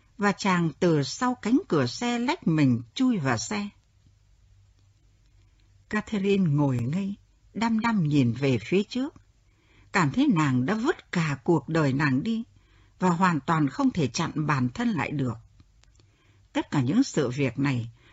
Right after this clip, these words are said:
dường như đang diễn ra với một người khác.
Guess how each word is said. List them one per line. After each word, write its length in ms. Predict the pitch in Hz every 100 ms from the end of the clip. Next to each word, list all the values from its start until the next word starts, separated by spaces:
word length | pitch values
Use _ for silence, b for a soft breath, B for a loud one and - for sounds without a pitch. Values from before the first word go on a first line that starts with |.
| b
dường 360 | 156 160 170 165
như 160 | 254
đang 240 | 240 254 254
diễn 300 | - 185 320 -
ra 180 | 233 240
với 180 | 254 294
một 260 | 147 -
người 200 | 147 127
khác. 320 | 117 196 240